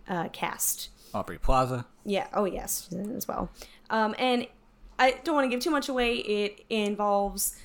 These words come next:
Speaker 1: um, Mackenzie Davis and Kristen Stewart are a couple, and they are going to visit Mackenzie Davis's family. Little does Kristen Stewart know, on their way there, she tells them that,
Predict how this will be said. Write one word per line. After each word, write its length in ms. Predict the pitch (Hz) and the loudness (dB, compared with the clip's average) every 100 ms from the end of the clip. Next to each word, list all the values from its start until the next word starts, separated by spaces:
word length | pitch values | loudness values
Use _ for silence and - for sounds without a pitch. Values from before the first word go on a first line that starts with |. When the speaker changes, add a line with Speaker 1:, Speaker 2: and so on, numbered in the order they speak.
| - - - - | -12 -10 -8 -4
Speaker 1:
um, 520 | - 196 180 175 - - - - | 0 2 2 0 -4 -10 -10 -4
Mackenzie 420 | 226 247 240 226 | 2 2 2 0
Davis 340 | 220 208 202 | 2 2 0
and 120 | 190 | -2
Kristen 300 | 185 196 196 | -2 -4 -4
Stewart 320 | 185 185 185 - | -2 0 0 0
are 420 | 180 175 170 170 196 | 0 0 0 -2 -2
a 260 | 175 165 | -2 -2
couple, 680 | - - 247 226 202 196 202 - - - - | -4 0 0 2 0 0 -4 -14 -20 -12 -4
and 560 | 190 175 170 170 170 - | -2 0 0 -2 -4 -2
they 220 | 190 185 | 0 2
are 160 | 185 175 | 2 0
going 400 | 185 180 175 180 | 2 2 0 -2
to 140 | 190 | -6
visit 480 | 151 185 170 170 - | -4 -4 0 0 0
Mackenzie 380 | 185 185 180 175 | -4 -4 -4 -2
Davis's 420 | 175 165 - 175 | -4 -4 -6 -6
family. 640 | - 339 339 302 285 277 - - - - - - | -2 0 2 0 0 -2 -6 -20 -20 -20 -20 -8
Little 300 | 208 208 208 | -2 2 2
does 180 | 196 - | 0 -2
Kristen 280 | 196 185 | -4 -2
Stewart 260 | 180 180 - | -2 -2 0
know, 400 | 190 175 180 - | 2 4 2 0
on 180 | - 185 | -2 0
their 100 | 175 | 0
way 180 | 170 165 | 0 0
there, 300 | 175 175 170 | 2 2 0
she 140 | 170 | -4
tells 180 | 180 175 | -6 -4
them 120 | 170 | -2
that, 180 | 165 - | -4 -6